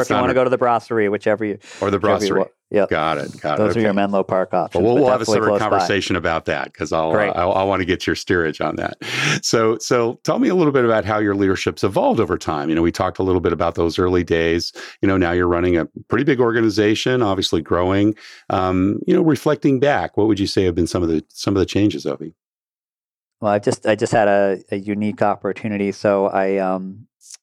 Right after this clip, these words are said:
Speaker 2: you know, Kimpton was really into the Enneagram,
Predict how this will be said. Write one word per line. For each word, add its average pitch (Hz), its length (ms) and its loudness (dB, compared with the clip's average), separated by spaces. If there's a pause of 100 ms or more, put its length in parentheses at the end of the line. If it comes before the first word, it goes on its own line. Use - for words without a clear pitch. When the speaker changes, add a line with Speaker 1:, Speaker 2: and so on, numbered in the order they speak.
(180)
Speaker 2:
you 104 140 -6
know, 95 100 -6
Kimpton 110 400 -2
was 98 320 -4
really 104 440 2
into 98 720 2
the 92 120 -4
Enneagram, 95 800 -2